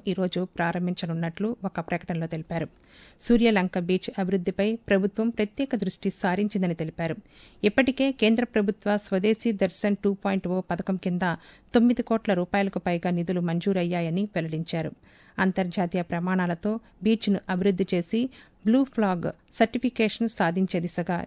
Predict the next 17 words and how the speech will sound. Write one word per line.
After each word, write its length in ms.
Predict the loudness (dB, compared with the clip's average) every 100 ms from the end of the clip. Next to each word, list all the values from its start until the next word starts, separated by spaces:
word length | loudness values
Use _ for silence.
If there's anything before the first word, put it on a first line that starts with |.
| -4
చర్యలు 320 | -2 0 -2
తీసుకుంటున్నామని 680 | 0 -2 -2 -2 -2 -2 -4
తెలిపారు. 440 | -4 -6 -4 -6 -8 _ _ _ _ _ _ _ _ _ _
గ్రామీణ 360 | 4 4 4 2
ప్రాంతాల్లో 640 | 2 0 2 2 2 0 0
ఉపాధి 300 | 0 2 2
అవకాశాలను 680 | -2 0 -2 0 0 0
విస్తరించేందుకు 680 | 0 -2 0 2 2 0 0
తీసుకువచ్చిన 560 | -2 0 -2 0 -2 0
వికసిత్ 500 | 0 0 -2 0 -2
భారత్ 380 | 0 0 0 0
రోజ్గార్ 540 | 0 0 0 -2 -2 -10 -20 -18 0
మరియు 340 | 2 4 2 2
ఆజీవికా 580 | 0 2 4 2 2 2
మిషన్ 400 | 2 2 0 -2 -4 _
గ్రామీణ 400 | 2 4 4 4
చట్టం 420 | 2 -2 -2 -2